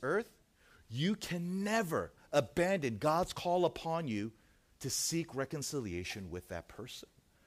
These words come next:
Now, of course, by saying this, I am not saying that you are responsible of ensuring reconciliation, but what I am saying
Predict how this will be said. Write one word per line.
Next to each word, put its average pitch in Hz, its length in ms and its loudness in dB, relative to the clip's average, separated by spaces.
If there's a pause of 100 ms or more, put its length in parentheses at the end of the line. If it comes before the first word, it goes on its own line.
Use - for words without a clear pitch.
(280)
Now, 135 60 2
of 143 120 0
course, 170 320 2 (240)
by 135 120 4
saying 196 360 2
this, 135 180 2
I 151 160 -2
am 156 80 -2
not 175 160 0
saying 170 260 -2
that 131 140 0
you 156 160 4
are 147 80 6
responsible 135 1040 2 (180)
of 147 160 8
ensuring 277 680 10
reconciliation, 107 1000 0 (180)
but 131 80 0
what 143 160 6
I 147 120 8
am 196 260 6
saying 110 500 0